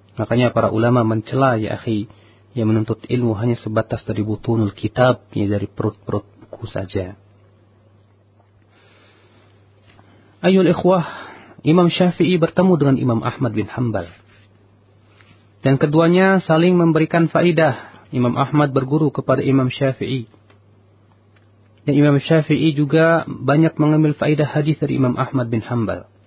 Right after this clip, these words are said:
Ya. Pernah suatu ketika Imam Syafi'i berkata kepada Imam Ahmad,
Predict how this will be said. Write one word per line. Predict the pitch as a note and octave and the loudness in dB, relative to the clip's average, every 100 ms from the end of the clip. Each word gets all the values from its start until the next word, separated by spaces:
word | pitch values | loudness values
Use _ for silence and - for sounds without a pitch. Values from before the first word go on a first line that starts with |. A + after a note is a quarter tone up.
| _ _ _ _ _ _ _ _ _ _ _ _ _ _ _ _ _ _ _ _ _ - | _ _ _ _ _ _ _ _ _ _ _ _ _ _ _ _ _ _ _ _ _ -12
Ya. | G#2+ G2+ - _ _ _ _ _ _ _ _ _ - _ _ _ _ _ _ _ _ _ _ _ _ _ _ _ _ | -8 -8 -10 _ _ _ _ _ _ _ _ _ -20 _ _ _ _ _ _ _ _ _ _ _ _ _ _ _ _
Pernah | - F3 E3 | -2 0 0
suatu | E3+ E3 | -2 -2
ketika | E3 - D#3 F3 F3 E3 - _ _ | -4 -6 -4 -2 0 -2 -6 _ _
Imam | D3+ D#3 D3+ | 0 0 0
Syafi'i | - D#3+ D3 D#3 | 0 -2 -2 -2
berkata | C#3 C#3+ D3+ - C3+ | -2 -4 -4 -4 -4
kepada | C#3 C3+ C3 | -4 -4 -2
Imam | C#3 C3 B2+ | -2 -2 -4
Ahmad, | - - A2+ | -8 -8 -8